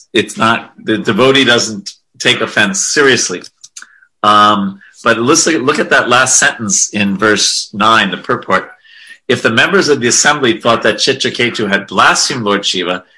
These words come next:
they would certainly have left at once, blocking their ears with their hands."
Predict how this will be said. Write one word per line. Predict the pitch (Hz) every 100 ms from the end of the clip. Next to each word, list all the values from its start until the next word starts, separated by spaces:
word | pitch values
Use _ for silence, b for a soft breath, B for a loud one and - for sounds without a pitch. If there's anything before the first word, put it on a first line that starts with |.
| b -
they | 127
would | 135 123 -
certainly | - - 147 175 131 -
have | 101 98
left | 107 - -
at | - -
once, | 98 107 156 107 - - - - B B B B _
blocking | - 123 127 139 117
their | 120 110 -
ears | 123 120 104 92 -
with | 92
their | 90 -
hands." | 117 104 85 - - - -